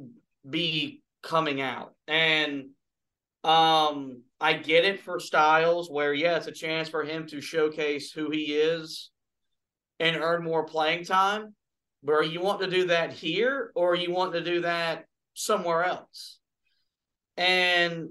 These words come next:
I, I think the biggest reason why, I think the biggest reason why they didn't go to the N I T, other than the fact that, yes, it was the right decision,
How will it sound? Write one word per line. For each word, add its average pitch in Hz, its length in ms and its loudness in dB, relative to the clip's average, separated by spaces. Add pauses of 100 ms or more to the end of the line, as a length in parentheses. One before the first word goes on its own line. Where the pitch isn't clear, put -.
I, 170 320 4
I 233 180 0
think 262 340 -8
the 202 100 2
biggest 190 440 -2
reason 170 500 -6
why, 143 760 0 (2750)
I 185 100 6
think 277 160 0
the 247 80 2
biggest 208 380 6
reason 202 280 -2
why 170 180 4
they 170 140 4
didn't 160 240 -2
go 170 140 4
to 165 40 2
the 151 180 -4
N 147 80 -4
I 143 140 -2
T, 117 520 -6 (880)
other 220 220 6
than 214 180 0
the 190 80 0
fact 185 440 -2
that, 156 340 -2
yes, 156 280 0
it 170 100 -4
was 165 200 0
the 151 100 -2
right 147 240 2
decision, 123 680 -8